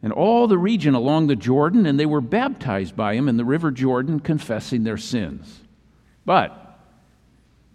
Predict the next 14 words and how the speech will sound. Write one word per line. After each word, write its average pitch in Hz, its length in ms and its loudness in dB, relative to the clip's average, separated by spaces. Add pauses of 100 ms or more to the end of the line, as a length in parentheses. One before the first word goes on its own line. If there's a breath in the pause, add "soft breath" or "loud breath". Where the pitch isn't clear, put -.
(220)
when 165 140 -4
he 160 60 -4
saw 214 320 0
many 180 240 0
Pharisees 156 640 0
and 139 100 0
Sadducees 127 680 -2
coming 131 320 2
for 120 160 -4
baptism, 117 640 -2
he 110 80 0
said 131 260 -4
to 123 120 -2
them, 120 480 0